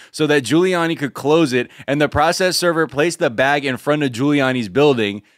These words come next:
uh, which the doorman had locked, 'cause apparently his doorman was helping him out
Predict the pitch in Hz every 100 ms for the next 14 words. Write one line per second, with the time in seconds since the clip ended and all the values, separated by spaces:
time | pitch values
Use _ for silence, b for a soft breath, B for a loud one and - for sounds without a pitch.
0 | - 117 113 131 - 135 107 143 165 139
1 | 117 113 90 95 120 98 - 135 120 147
2 | 180 151 117 117 135 90 113 156 160 160
3 | 120 - 120 147 120 98 117 139